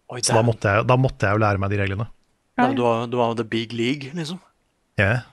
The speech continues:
Speaker 2: Så
Speaker 1: Wow.
Speaker 2: hvis det er noen, hvis det er noen som er to år eldre enn meg der ute, som husker en, eh, nervøs, rar liten kid som leide et, eh, et, eh, Blastoise-dekk, da var det meg.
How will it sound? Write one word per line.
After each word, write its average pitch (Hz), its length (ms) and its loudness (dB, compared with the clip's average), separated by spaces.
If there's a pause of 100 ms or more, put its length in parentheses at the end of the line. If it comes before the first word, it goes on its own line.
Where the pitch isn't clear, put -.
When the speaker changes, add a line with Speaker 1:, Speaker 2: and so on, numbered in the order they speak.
(240)
Speaker 2:
Så - 160 0
Speaker 1:
Wow. 110 160 4
Speaker 2:
hvis 107 80 -2
det 120 80 4
er 113 160 2
noen, 113 240 0 (160)
hvis 110 80 -2
det 131 140 4
er - 20 0
noen 120 180 2
som 139 140 4
er 135 80 2
to 139 160 6
år 135 140 6
eldre 120 100 0
enn 135 80 6
meg 127 160 6
der 131 80 6
ute, 170 240 2 (240)
som 127 160 0
husker 120 460 2
en, 123 180 0
eh, 120 240 2 (640)
nervøs, 117 560 4
rar 120 160 6
liten 127 240 2
kid 135 240 4
som 135 160 4
leide 107 400 2
et, - 240 -4
eh, 113 300 2 (800)
et, 120 240 0
eh, 113 640 2 (480)
Blastoise-dekk, 117 840 2 (920)
da 110 80 -6
var 98 140 0
det 98 80 0
meg. 95 160 -2